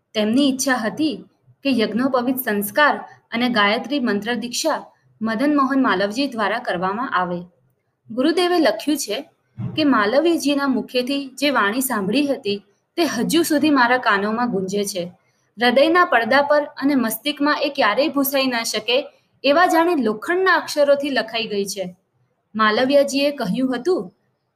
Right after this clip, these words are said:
કે ભારતીય સંસ્કૃતિની માતા ગાયત્રી છે, યજ્ઞ એ ભારતીય ધર્મના પિતા છે. આ માતા પિતાની આપણે બધાએ શ્રવણ કુમારની જેમ ખભા ઉપર બેસાડીને સેવા કરવી જોઈએ.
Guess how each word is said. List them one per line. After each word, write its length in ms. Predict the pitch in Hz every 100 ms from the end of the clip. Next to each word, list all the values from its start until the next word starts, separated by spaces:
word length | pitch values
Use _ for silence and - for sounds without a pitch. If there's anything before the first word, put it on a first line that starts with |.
| _ -
કે 100 | 349
ભારતીય 540 | 233 233 208 - 370
સંસ્કૃતિની 760 | 370 294 262 302 311 311 294 311
માતા 360 | 240 214 240
ગાયત્રી 580 | 269 208 202 339 359 330
છે, 440 | - 226 320 - _ _ _ _ _ -
યજ્ઞ 420 | 214 262 269 339 247 180 - _ -
એ 60 | 262
ભારતીય 500 | 254 233 214 330 349
ધર્મના 440 | 269 220 220 277
પિતા 380 | 294 262 233 202
છે. 280 | 202 180 180 - _ _ _ _ _ _ _ _ _ _ _ _ _ _ _ _ _ _ -
આ 140 | 359
માતા 320 | 392 302 330
પિતાની 420 | 320 320 311 320
આપણે 280 | 254 247 294
બધાએ 580 | 240 196 226 254 294 - - _ -
શ્રવણ 300 | 269 269 381
કુમારની 540 | 381 277 277 285 285
જેમ 340 | 226 247 277 202 - _ _
ખભા 300 | 254 240 285
ઉપર 280 | 330 - 320
બેસાડીને 680 | 240 214 214 262 277 302 359 392 - _ _ _
સેવા 320 | - 247 240 247
કરવી 340 | 233 202 208
જોઈએ. 380 | 185 190 185